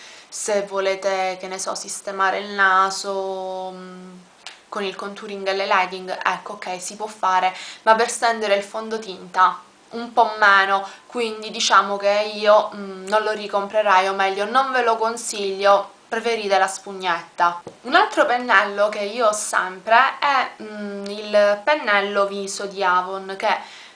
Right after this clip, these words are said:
non mi hanno consegnato con questo astuccio perché questo l'ho messo io,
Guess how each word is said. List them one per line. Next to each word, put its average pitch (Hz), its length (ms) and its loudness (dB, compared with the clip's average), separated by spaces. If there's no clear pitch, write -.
non 330 280 4
mi 302 80 -2
hanno 254 280 4
consegnato 220 800 0
con 202 200 -10
questo 202 280 -12
astuccio 196 540 -8
perché 185 360 -6
questo 196 300 -10
l'ho 190 100 -8
messo 185 380 -10
io, 190 360 0